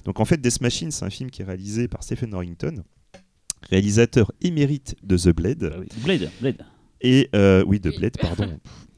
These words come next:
Speaker 2: The Blade, c'est Choyark.
Speaker 1: Oui. Et, euh,
Speaker 3: Mhm.
Speaker 1: et
Speaker 2: Et
Speaker 1: donc,
Speaker 2: des
Speaker 1: du
Speaker 2: gentlemen des <laughs> aventures extra-, non, c'est
Speaker 1: et en fait,
Speaker 2: Ouais.
Speaker 1: euh, Stephen Norrington, c'est, euh, c'est un mec, en fait, qui, qui, euh,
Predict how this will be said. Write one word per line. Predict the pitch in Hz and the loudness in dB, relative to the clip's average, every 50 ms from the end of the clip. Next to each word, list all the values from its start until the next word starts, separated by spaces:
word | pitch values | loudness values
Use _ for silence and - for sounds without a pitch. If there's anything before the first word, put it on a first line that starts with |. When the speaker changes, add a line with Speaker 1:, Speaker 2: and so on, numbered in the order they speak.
| _ - - | _ -16 -8
Speaker 2:
The | - | -2
Blade, | 120 131 - | -2 -2 -2
c'est | 98 | -2
Choyark. | - - 135 110 76 - - - - | -2 -2 -2 -2 -2 -4 -10 -8 -4
Speaker 1:
Oui. | 107 98 85 76 - - - - - - - - _ - - - - | -2 -2 -2 -4 -6 -10 -16 -18 -18 -18 -20 -20 _ -18 -18 -10 -4
Et, | 95 101 104 101 98 | 0 2 4 4 6
euh, | 95 90 90 90 87 87 85 87 85 85 | 6 4 4 4 4 4 4 2 2 0
Speaker 3:
Mhm. | - - | -2 -2
Speaker 1:
et | 90 95 | -2 -2
Speaker 2:
Et | 92 | 0
Speaker 1:
donc, | 92 104 107 | 2 2 2
Speaker 2:
des | 139 | 2
Speaker 1:
du | 156 | 2
Speaker 2:
gentlemen | 180 196 - 147 139 151 147 135 | 2 4 4 4 4 4 4 4
des | 120 113 117 113 110 113 - - - | 4 4 4 4 0 -2 -4 -2 0
<laughs> | 156 135 - | -2 0 2
aventures | 170 160 127 127 135 143 | 0 0 0 0 2 2
extra-, | 131 127 117 - | 2 2 0 -2
non, | 120 139 135 | -2 -2 -2
c'est | - 113 107 107 104 | -2 -2 -4 0 4
Speaker 1:
et | 104 101 | 4 4
en | 98 101 | 4 4
fait, | - - 151 170 - - - | 4 4 4 4 2 -2 -2
Speaker 2:
Ouais. | 110 110 | 2 4
Speaker 1:
euh, | 107 104 101 101 101 98 98 98 98 95 95 95 95 92 92 90 90 85 85 85 76 69 69 62 65 65 62 62 - - - _ - | 6 8 8 8 8 8 8 8 8 6 6 4 2 0 -2 -6 -8 -8 -8 -10 -10 -12 -14 -14 -16 -14 -14 -16 -16 -16 -20 _ -10
Stephen | - - 120 113 - 127 123 | -8 -4 -4 -4 -4 -2 0
Norrington, | 117 110 107 104 101 - - 131 143 151 151 | 0 0 0 0 -4 -2 -2 -2 -2 -2 -2
c'est, | - - - 107 | -6 -4 0 2
euh, | 107 110 113 104 92 87 87 85 87 85 85 87 85 85 85 | 4 4 4 4 4 2 2 2 2 2 0 0 0 0 -2
c'est | - - - 101 | -2 -4 -4 -4
un | 95 95 | -4 -2
mec, | 113 131 139 - | -2 -2 -2 -4
en | 98 90 | -6 -6
fait, | - - 113 - | -6 -8 -10 -12
qui, | - - 92 85 85 | -10 -10 -10 -10 -10
qui, | - - - 85 80 80 80 | -12 -12 -12 -10 -6 -4 -4
euh, | 76 76 73 71 69 | -4 -4 -4 -6 -8